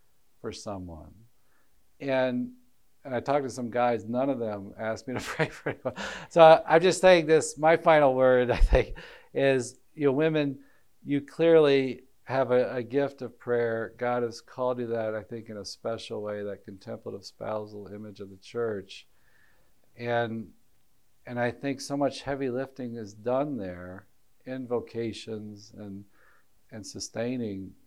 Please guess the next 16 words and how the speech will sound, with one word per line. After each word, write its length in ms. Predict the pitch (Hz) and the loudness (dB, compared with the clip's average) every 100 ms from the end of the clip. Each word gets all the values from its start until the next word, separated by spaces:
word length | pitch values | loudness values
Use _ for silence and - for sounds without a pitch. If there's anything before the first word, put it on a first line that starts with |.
| _ | _
priests. 680 | - 101 95 92 92 - - _ _ _ _ _ _ | -6 -4 -4 -8 -12 -20 -20 _ _ _ _ _ _
So 140 | 120 | -4
I 40 | |
just 220 | 120 131 143 | -2 -2 -2
wanna 160 | 135 | -2
encourage 640 | 120 - - 147 139 113 | -2 -6 -6 -2 0 -2
all 220 | 113 110 107 | -2 -2 -2
the 100 | 101 | -4
women 320 | 107 131 120 | -8 -8 -6
out 200 | 104 - | -8 -8
there 200 | 113 104 | -6 -6
that 180 | 104 98 | -6 -8
are 340 | 73 113 127 | -6 -2 -2
praying, 680 | 123 - 90 85 85 90 90 | -6 -14 -14 -12 -14 -16 -16
and 120 | 98 98 | -14 -10
all, 340 | 110 110 110 | -8 -8 -10